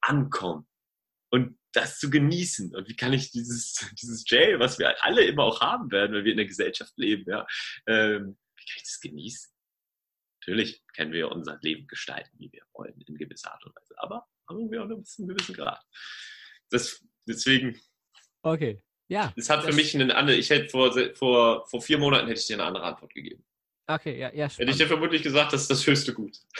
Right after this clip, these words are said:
Speaker 1: <laughs> Aber da habe ich mich auch noch eben dieses, wo ist denn, wo ist sie denn?
Speaker 2: Ja.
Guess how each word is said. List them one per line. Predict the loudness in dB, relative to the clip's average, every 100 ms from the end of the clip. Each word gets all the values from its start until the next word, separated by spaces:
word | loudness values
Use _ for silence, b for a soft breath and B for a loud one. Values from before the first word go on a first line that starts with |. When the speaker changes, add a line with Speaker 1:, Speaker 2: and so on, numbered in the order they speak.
| -4 0
Speaker 1:
<laughs> | 0 0 -14 _ 2 4 6 4 2 2
Aber | 6
da | 6
habe | 6 4
ich |
mich | 0 2
auch | 2 2
noch | 0 -4 -14 _
eben | 0 2 0
dieses, | -4 -6 -10 -8
wo | -6
ist | 0 0 0 2
denn, | 2 0 -8 _ B B B _ _ -20
wo | -16
ist | -14
sie | -16
denn? | -18 -20 _ _ _ _ _ _ _ _ -6
Speaker 2:
Ja. | -6